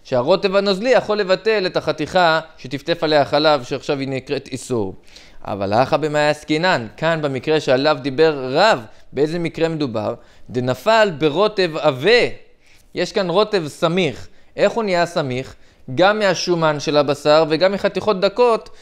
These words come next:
של הבשר. עכשיו, השומן והחתיכות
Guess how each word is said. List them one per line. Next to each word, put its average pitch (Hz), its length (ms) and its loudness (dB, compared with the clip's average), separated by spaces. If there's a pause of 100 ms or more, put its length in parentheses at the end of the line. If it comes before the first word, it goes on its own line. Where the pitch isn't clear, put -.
של 196 180 0
הבשר. 202 560 0 (420)
עכשיו, 147 260 2 (500)
השומן 160 540 -2
והחתיכות 208 480 0